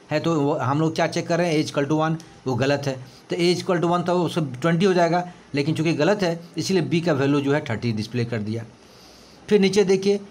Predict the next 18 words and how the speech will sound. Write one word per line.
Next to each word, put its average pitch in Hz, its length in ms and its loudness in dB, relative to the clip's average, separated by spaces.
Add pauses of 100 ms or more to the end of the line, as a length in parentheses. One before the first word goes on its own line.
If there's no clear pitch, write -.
(340)
A 214 200 4
equal 220 400 0
to 214 100 -4
ten 220 100 2
सही 139 300 0
है, 156 160 0 (260)
तो 156 140 2
सही 180 260 2
है 196 80 4
तो 190 160 2
उसका 160 220 -2
पहला 170 280 2
condition 156 400 -2
का 143 120 0
जो 135 440 0
output 120 340 -2
होगा 143 120 0
ट्वेंटी, 143 500 0